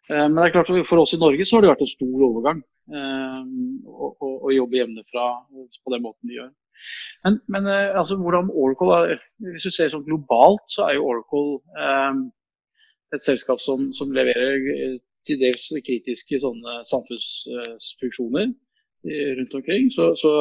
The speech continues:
ja, vi har, eh, stor beredskap, eh, eh, rundt, eh, rundt hele verden. Ser vi litt sånn i Norge, så, så, ehm, vi, vi har, samme her, vi har jo en del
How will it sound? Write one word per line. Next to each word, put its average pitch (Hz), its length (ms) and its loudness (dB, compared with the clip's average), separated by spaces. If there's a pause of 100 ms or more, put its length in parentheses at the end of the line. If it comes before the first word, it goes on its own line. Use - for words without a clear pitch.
(120)
ja, 147 260 8 (160)
vi 170 160 4
har, 147 260 4
eh, 139 300 0
stor 127 320 -2
beredskap, 165 480 2 (120)
eh, 156 440 -8 (640)
eh, 131 500 -12
rundt, 123 460 -4
eh, 135 260 -14 (220)
rundt 135 360 -6
hele 123 140 2
verden. 147 320 4 (680)
Ser - 200 -2
vi 156 120 0
litt 143 100 -2
sånn 147 160 6
i - 20 6
Norge, 127 520 2
så, 180 200 4 (300)
så, 156 320 0 (120)
ehm, 147 280 0 (2750)
vi, 170 160 -10
vi 160 120 8
har, 156 160 6
samme 139 280 6
her, 143 180 8
vi 151 100 2
har 131 140 6
jo 151 120 4
en 151 120 -10
del 139 180 -8